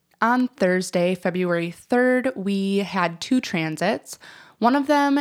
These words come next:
is Mars moving further into Sagittarius, entering the nakshatra of Purvashada.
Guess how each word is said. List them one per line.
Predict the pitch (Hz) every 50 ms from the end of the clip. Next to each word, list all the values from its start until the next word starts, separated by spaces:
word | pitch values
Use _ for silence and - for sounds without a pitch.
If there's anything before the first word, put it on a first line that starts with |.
| 277
is | - 214 202 196 196 185 185
Mars | 185 180 180 175 180 180 202 226 214
moving | 220 214 202 190 190 185 185
further | 175 - - 185 170 170 170 185 185
into | 175 175 160 - 165
Sagittarius, | - - 170 160 151 156 147 - - - 180 196 226 254 302 320 - - - - - _ _ _ _ -
entering | 190 175 175 - 208 196 202
the | 208
nakshatra | 208 196 185 202 - - - 170 156 - - 180 165 160
of | - 170 160 _
Purvashada. | - - 175 170 156 160 156 156 - - 165 131 - - - - -